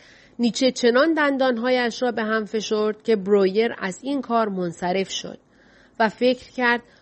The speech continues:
شاید آمیل نیترات بتواند کار نیتروگلیسرین را انجام دهد.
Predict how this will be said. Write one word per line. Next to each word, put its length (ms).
شاید 480
آمیل 300
نیترات 640
بتواند 640
کار 280
نیتروگلیسرین 1120
را 120
انجام 520
دهد. 340